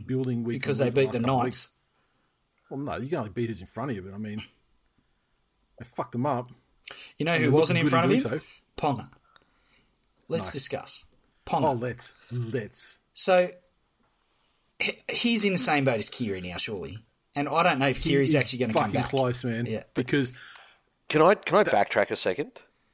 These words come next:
Speaker 1: Yeah,
Speaker 2: Yeah.
Speaker 1: sure.
Speaker 3: Now, I, I say this with no, like, bowing to your fucking expertise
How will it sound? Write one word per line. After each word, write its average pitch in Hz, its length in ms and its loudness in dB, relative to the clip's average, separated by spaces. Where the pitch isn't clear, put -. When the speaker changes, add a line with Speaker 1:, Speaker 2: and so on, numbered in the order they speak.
Speaker 1:
Yeah, 139 140 0
Speaker 2:
Yeah. 170 80 2
Speaker 1:
sure. 127 360 -4
Speaker 3:
Now, 104 180 4
I, 156 180 8
I 147 120 6
say 151 260 2
this - 380 -4
with 110 240 -8
no, 113 680 2
like, 101 140 -4
bowing 117 480 4
to - 180 -10
your 98 400 -2
fucking 95 460 -6
expertise 90 920 -6